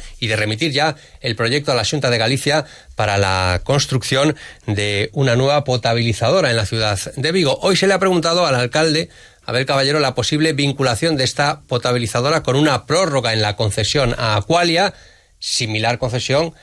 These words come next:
o similar prórroga a la que se hizo ya en su momento con Vitrasa. Se le ha preguntado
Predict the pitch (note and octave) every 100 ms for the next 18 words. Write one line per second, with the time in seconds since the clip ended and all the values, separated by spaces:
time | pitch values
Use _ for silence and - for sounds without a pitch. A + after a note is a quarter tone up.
0 | - _ - G#2+ G#2 A2+ A#2 A#2+ A#2+ C3
1 | D3 A#2 A2+ - B2 B2 A2 A#2+ B2+ -
2 | - A#2 - A#2 A2 C3 C#3+ C3+ A#2 G#2+
3 | - - B2+ G#2+ G#2+ A#2 G2+ A2+ - C3
4 | F#3+ F#3+ E3+ D#3 D#3 D#3+ F3